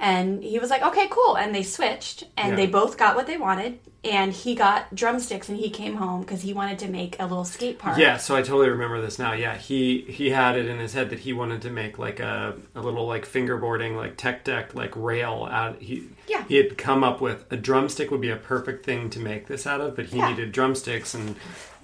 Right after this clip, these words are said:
Speaker 2: Sissy
Speaker 1: It's
Speaker 2: has
Speaker 1: right
Speaker 2: a,
Speaker 1: here in this little
Speaker 2: and Sissy
Speaker 1: bucket.
Speaker 2: ha-, Sissy has a bunch of drumsticks. So he was like, "You know what? I think I know. Hey, you really want this seat, huh?"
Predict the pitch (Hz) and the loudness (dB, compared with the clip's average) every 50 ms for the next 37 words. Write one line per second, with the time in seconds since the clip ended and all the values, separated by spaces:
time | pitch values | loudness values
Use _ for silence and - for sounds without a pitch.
0 | - - - - - - 127 - - - 127 262 254 262 285 311 330 349 349 359 | -20 -20 -12 -6 -2 0 0 2 4 6 8 8 10 10 8 8 8 8 8 8
1 | 339 302 320 - - 330 - 135 131 180 - 143 - - 151 151 147 139 139 139 | 8 6 4 2 0 0 2 4 4 4 6 6 6 8 8 8 8 8 6 6
2 | 139 127 - - 139 135 147 139 139 131 - 135 131 127 120 120 113 - - - | 4 0 0 0 2 2 4 4 4 4 4 2 2 2 0 0 0 -4 -2 2
3 | 143 147 143 135 135 - 123 113 - - - - - - - - - - - 131 | 4 4 4 2 0 -2 -4 -4 -4 -4 -8 -10 -12 -16 -20 -20 -14 -6 -4 -2
4 | 120 120 139 151 151 139 135 131 123 123 123 117 113 113 113 110 - - - _ | -2 0 0 0 2 2 2 0 2 0 0 0 0 -2 -2 -4 -8 -14 -20 _
5 | _ _ - 160 175 202 220 240 247 285 320 330 - - - - - - - - | _ _ -8 -2 0 0 2 4 4 4 4 2 0 -4 -8 -14 -20 -20 -20 -20
6 | - - - - - - - - - - - - - - - 180 196 196 269 247 | -20 -20 -20 -20 -20 -20 -20 -20 -20 -20 -20 -20 -12 -6 -4 -2 -2 0 0 2
7 | 208 185 151 151 147 143 143 139 156 156 156 160 180 190 180 190 190 190 190 196 | 4 4 6 6 6 6 6 4 2 -2 -2 -2 2 6 8 10 12 12 12 10
8 | 196 196 202 202 202 202 - - 196 135 - - 117 127 135 131 147 170 | 10 8 8 8 6 6 6 4 4 4 4 2 -2 -4 -2 0 0 0